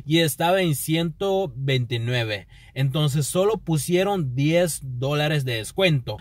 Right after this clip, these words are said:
Bueno, yo me despido aquí. Espero que aprendieron algo más. Espero que no nos engañen a esas tiendas. Y la que yo les recomendaría, ustedes vayan a ver primero cuánto cuesta el producto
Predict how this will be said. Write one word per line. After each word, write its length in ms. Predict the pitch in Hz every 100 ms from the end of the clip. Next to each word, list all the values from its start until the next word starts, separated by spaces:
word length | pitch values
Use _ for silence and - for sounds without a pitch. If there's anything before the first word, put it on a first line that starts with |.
| 120
Bueno, 520 | 202 269 285 285 277
yo 180 | 226 226
me 100 | 220
despido 360 | 175 202 190
aquí. 380 | 180 160 254 254
Espero 420 | 208 - 269 277
que 160 | 226 220
aprendieron 680 | 185 196 185 180 240 254 190
algo 320 | 208 269 240
más. 320 | 196 220 220 170
Espero 440 | 175 - 220 202
que 100 | 185
no 340 | 170 196 285
nos 220 | 294 277 214
engañen 540 | 170 156 202 208 220
a 240 | 185 170
esas 440 | 208 247 214 156 -
tiendas. 480 | 202 208 208 196 - 170
Y 200 | 254 247
la 180 | 233 208
que 200 | 151 185
yo 140 | 226
les 200 | 302 320
recomendaría, 840 | 247 180 190 180 165 160 220 294 269
ustedes 500 | 165 - 220 190 160
vayan 340 | 202 247 269
a 100 | 247
ver 180 | 214 220
primero 580 | 208 180 196 208 208 170
cuánto 440 | 190 208 233 - 185
cuesta 380 | 185 185 -
el 120 | 147 123
producto 640 | 123 139 190 165 208